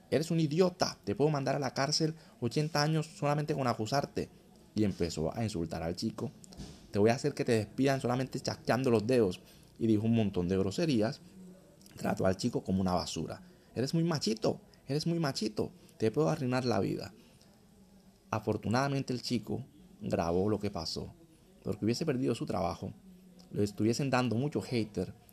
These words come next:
en las redes sociales, estuviese preso, le hubiesen arruinado la vida, le hubiesen llevado a la miseria, hubiesen hecho hasta que se suicide,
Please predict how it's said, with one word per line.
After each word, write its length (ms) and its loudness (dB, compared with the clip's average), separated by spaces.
en 100 -2
las 140 0
redes 180 2
sociales, 520 -6
estuviese 440 -2
preso, 400 0
le 60 -8
hubiesen 260 -2
arruinado 400 0
la 120 0
vida, 320 0
le 60 2
hubiesen 360 0
llevado 360 4
a 40 2
la 100 2
miseria, 600 0
hubiesen 260 0
hecho 160 0
hasta 220 0
que 100 -2
se 140 -6
suicide, 520 -2